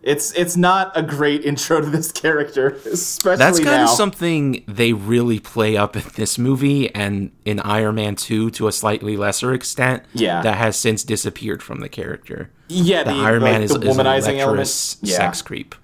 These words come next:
Speaker 1: Well, they've, I mean, they, they give him, uh, long-term girlfriends that kinda, you know, it, he can't hit on every woman now because that would be weird.
Speaker 2: Right.
Speaker 1: Yeah.
Speaker 2: I mean,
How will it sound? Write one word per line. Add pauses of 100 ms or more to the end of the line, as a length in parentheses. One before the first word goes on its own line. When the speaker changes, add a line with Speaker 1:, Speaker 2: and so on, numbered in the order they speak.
(220)
Speaker 1:
Well,
they've,
I
mean,
they,
they
give
him,
uh, (100)
long-term
girlfriends
that
kinda,
you
know, (420)
it, (160)
he
can't (300)
hit
on
every
woman
now
because
that
would
be (220)
weird. (400)
Speaker 2:
Right.
Speaker 1:
Yeah.
Speaker 2:
I
mean,